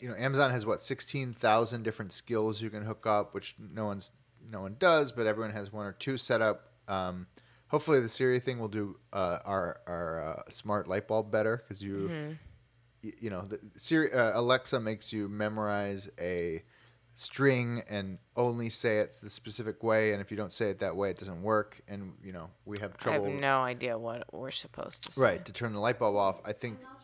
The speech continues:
Speaker 3: sure.
Speaker 1: Oh, thank you. Uh, I think
Speaker 2: <laughs> That's
Speaker 1: Siri
Speaker 2: so funny.
Speaker 1: might do that better. We'll see.
Speaker 2: Yeah.
Speaker 1: Um,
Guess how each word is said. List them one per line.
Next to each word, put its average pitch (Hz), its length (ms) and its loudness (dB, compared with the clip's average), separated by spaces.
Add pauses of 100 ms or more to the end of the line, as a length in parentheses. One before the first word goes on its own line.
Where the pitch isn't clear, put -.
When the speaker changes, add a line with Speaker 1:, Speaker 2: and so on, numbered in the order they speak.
Speaker 3:
sure. - 120 -20 (300)
Speaker 1:
Oh, 104 40 -6
thank 98 320 -10
you. 87 120 -6 (540)
Uh, 92 640 6 (680)
I 120 80 0
think 110 240 -2
Speaker 2:
<laughs> - 20 -20
That's - 100 -8 (100)
Speaker 1:
Siri 110 260 4
Speaker 2:
so 104 160 0
funny. 90 420 -14
Speaker 1:
might 101 600 -4
do 147 180 -4
that 147 280 -2
better. 151 240 2
We'll 107 160 0
see. 151 440 -2 (220)
Speaker 2:
Yeah. 139 300 -4
Speaker 1:
Um, 101 600 0